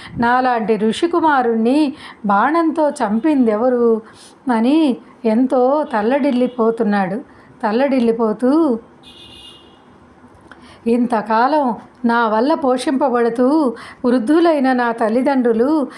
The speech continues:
నేను చనిపోయిన తర్వాత ఎలా జీవిస్తారు? ఒక్క బాణంతో నన్ను, నా తల్లిదండ్రులను ముగ్గురిని చంపిన ఆ మూర్ఖుడు, జ్ఞానహీనుడు ఎవరు?" ఆ ముని అని ఆ ముని కుమారుడు అలా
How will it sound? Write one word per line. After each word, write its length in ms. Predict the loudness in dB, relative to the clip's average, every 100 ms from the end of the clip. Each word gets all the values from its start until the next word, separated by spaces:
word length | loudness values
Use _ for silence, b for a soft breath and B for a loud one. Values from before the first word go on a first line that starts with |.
| B -2
నేను 260 | 0 2 0
చనిపోయిన 640 | 0 0 0 0 0 0
తర్వాత 760 | 0 0 0 0 0 0 0 -4 B B -2
ఎలా 240 | 0 2
జీవిస్తారు? 880 | 2 2 2 0 0 -2 0 0 0 -4 B -6
ఒక్క 260 | -4 -2 -4
బాణంతో 640 | 0 0 2 0 0 0 0
నన్ను, 440 | 0 2 2 2
నా 200 | 2 0
తల్లిదండ్రులను 920 | -2 -2 0 2 0 0 2 0 -2 B B -2
ముగ్గురిని 460 | -2 0 0 2 0
చంపిన 440 | 0 -2 0 2
ఆ 160 | 2 2
మూర్ఖుడు, 800 | 2 0 0 0 0 2 2 -2 B B -2
జ్ఞానహీనుడు 1040 | 0 0 0 0 2 2 2 2 2 0 B B -4
ఎవరు?" 600 | -2 0 0 0 0 -2 -4 B -4
ఆ 140 | -2 0
ముని 280 | 0 0
అని 380 | 0 0 2 2
ఆ 140 | 2 0
ముని 260 | -2 -4
కుమారుడు 920 | -2 -2 -2 -2 -4 -2 0 2 0 -2 B B B -4
అలా 460 | 0 0 0 -2